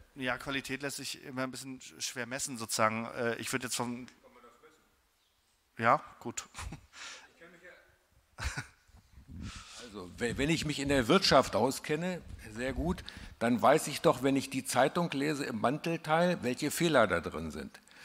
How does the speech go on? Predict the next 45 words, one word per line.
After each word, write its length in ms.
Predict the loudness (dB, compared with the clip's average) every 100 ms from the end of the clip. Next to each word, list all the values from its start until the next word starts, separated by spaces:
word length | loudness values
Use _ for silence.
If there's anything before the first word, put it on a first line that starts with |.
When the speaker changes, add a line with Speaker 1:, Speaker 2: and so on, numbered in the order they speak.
| -16 -2
Speaker 2:
Der 120 | 0
Sportredakteur 920 | 0 4 4 4 6 6 6 2 4
weiß, 280 | 4 2 2
welche 260 | -2 0 -2
Fehler 340 | 0 4 4
drin 260 | 4 2 2
sind, 260 | 0 -2 -4 -10
dass 200 | -4 -4
eine 140 | -2 -6
Fußballszene 680 | -4 -4 0 -2 -2 -4 -2
falsch 300 | 0 -2 -2
beschrieben 380 | -8 -6 -6
ist, 80 | -6
et 160 | -6 -4
cetera. 420 | -4 -4 -6 -8 -14 -20 -18
So, 240 | -2 2 2
da-, 120 | 2
und 140 | 2
das 140 | 2 0
ist 160 | 0
ja 100 | 0
gerade 280 | 6 6 6
in 80 | 2
diesem 220 | 0 2
Mantelteil, 460 | 2 2 0 0 -2
und 60 |
Sie 160 | -2 -2
haben 120 | 0
ja 60 | 2
gerade 200 | 2 0
die 80 |
D 140 | -4 -4
P 140 | -2
A 120 | -2 0
selber 240 | 0 2
angesprochen, 640 | 0 -2 -4 -6 -4 -6 -8
Speaker 1:
Mhm. 180 | -10 -8
Speaker 2:
auch 240 | -2 0 0
da, 480 | 6 8 10 8 6
wenn 140 | -2
sich 140 | -4 -6
diese 260 | -4 -4
O-T-S-Meldung 840 | -4 -6 -4 -4 -2 0 2 0 -2
teilweise 480 | -2 0 0 0
angucken, 560 | -4 -6 -10 -8 -6 -8